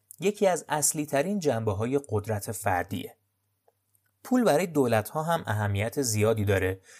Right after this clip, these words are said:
چون مدیریت اقتصاد و کنترل پول هر کشوری در اختیار دولته. هرچند ممکنه وسوسه شن و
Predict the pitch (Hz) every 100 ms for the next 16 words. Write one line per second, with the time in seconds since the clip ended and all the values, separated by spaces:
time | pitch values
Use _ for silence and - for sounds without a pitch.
0 | - - 185 165 135 131 127 151 - -
1 | 131 - 120 139 151 - 131 120 120 117
2 | 113 - 170 147 156 190 - 127 - 131
3 | 143 143 - 107 98 - 107 117 117 98
4 | 101 95 - - _ _ _ _ _ _
5 | - 123 151 - 123 117 113 - 123 110
6 | 104 - 110 - 160 151 143